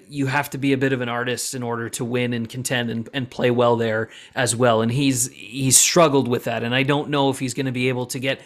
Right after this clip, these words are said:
over that hurdle this year in particular, because now he's, you know, maybe he's identified that, but he's also got to battle, uh, these physical limitations that he has,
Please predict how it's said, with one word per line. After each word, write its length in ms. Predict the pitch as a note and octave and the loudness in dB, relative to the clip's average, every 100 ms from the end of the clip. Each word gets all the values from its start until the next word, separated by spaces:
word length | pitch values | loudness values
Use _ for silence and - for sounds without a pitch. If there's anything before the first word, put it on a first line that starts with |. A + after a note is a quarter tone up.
| - - | -20 -6
over 240 | - D3 C#3 | -2 0 -2
that 160 | B2+ | -4
hurdle 400 | G#2+ D#3+ D3 C3+ | -4 -4 -4 -4
this 360 | B2 B2+ F3+ - | -6 -6 -6 -4
year 300 | D3+ C#3+ C3+ | -2 -2 -2
in 160 | C3 C3+ | -6 -10
particular, 800 | B2+ - C#4+ C#4+ D#3 B2+ B2+ B2 - - | -6 -4 -2 -2 -2 0 0 -4 -12 -8
because 280 | C#3 C#3 | -4 -4
now 560 | C3 D#3+ G3+ F3+ C#3+ C#3 | -2 0 0 0 0 -4
he's, 680 | C3 C#3 C3+ C3 B2+ A#2 - _ _ - | -8 -4 -2 -2 -4 -8 -10 _ _ -6
you 120 | D3+ | -2
know, 60 | |
maybe 220 | C3+ F#3 G3+ | 2 2 2
he's 220 | E3+ C#3+ | 0 0
identified 640 | C3+ D3 D#3 - A#2+ A2+ | 0 0 0 -2 -4 -2
that, 340 | C3+ B2 A2+ D3 | -4 -4 -4 -8
but 220 | B2 - | -10 -10
he's 300 | C#3 C#3 A#2+ | -6 -4 -2
also 400 | C#3+ D3+ D3+ C3+ | 0 0 2 0
got 320 | C3 B2 A2 | 0 -2 -2
to 100 | - | -6
battle, 540 | B2 B2 B2 A#2+ A2 - - - | -4 -2 -2 -2 -6 -10 -20 -12
uh, 240 | C3 A#2+ G#2+ | -6 -4 -2
these 300 | C3+ C3+ - | 2 2 4
physical 400 | F#3 E3 C#3+ C3 | 4 2 2 0
limitations 640 | B2 A#2 C#3 A#2+ C3 A#2+ | 0 -2 -2 -2 -4 -6
that 100 | B2 | -4
he 100 | A#2 | -4
has, 380 | G#2+ A#2 A2+ A2 | -4 -4 -4 -6